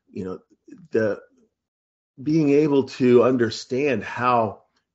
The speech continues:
people can hurt each other so much. It's just, it, it, there's nothing taught like that. You know, they have a three-hour block in the, uh, police academy that says, "Well, you eat good and exercise and get sleep, and you, you know, there'll be no stress." Well,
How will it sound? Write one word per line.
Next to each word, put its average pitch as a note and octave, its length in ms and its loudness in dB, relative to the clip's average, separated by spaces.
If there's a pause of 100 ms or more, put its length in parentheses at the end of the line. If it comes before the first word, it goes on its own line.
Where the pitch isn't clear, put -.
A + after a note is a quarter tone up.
people E3 340 -2
can G2+ 420 -2 (220)
hurt F#3 320 -2
each B2+ 200 -4
other A2 200 0
so A2 280 -2
much. G#2 300 -2
It's G2 140 -10
just, - 300 -6 (280)
it, A#2 180 -4
it, C3+ 120 -4 (520)
there's C3+ 180 -6
nothing F3+ 340 -2
taught - 340 -2
like F2 260 -6
that. E2+ 260 -8 (340)
You A#2 80 -6
know, C3 180 -2
they C3+ 160 2
have C3 220 0
a A2 40 2
three-hour A#2+ 520 4
block A#2 440 0
in A2 140 0
the, G#2+ 300 -2 (560)
uh, G#2 180 -6
police C3 340 -2
academy A#2+ 460 0
that G2+ 160 0
says, A2 300 -2 (460)
"Well, B2 180 8
you A#2+ 240 6
eat F3 240 -2
good D#3 200 6
and C3 120 0
exercise C3 580 0
and A2+ 80 -10
get C#3+ 160 -2
sleep, C#3 460 0
and A2 180 0
you, G#2 80 -2
you A2+ 80 -4
know, A#2+ 160 0
there'll A2+ 80 2
be A#2 140 -2
no B2 180 4
stress." B2+ 580 0
Well, C3+ 240 6